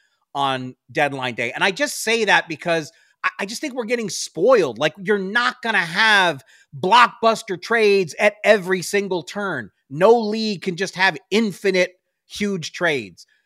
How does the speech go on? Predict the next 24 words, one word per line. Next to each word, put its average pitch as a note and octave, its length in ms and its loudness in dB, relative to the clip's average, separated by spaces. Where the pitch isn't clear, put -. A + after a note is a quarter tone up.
The F#3 100 0
previous C4 680 -2
two B3 200 -4
deadlines, F3 680 2
former A3 420 2
M G3+ 220 0
V G3 140 -4
Ps G3+ 300 -6
got C#3+ 200 -2
traded. A2+ 360 -4
James E3+ 320 -2
Harden F3+ 320 2
in D#3 80 -8
twenty E3 260 -8
twenty-two, D#3 600 -6
both F#3 280 4
Kevin G#3 340 2
Durant F3 460 -2
and D3 180 -6
Russell D#3+ 380 -2
Westbrook D3+ 540 0
in C3 80 -14
twenty D3 280 -8
twenty-three. C3 540 -12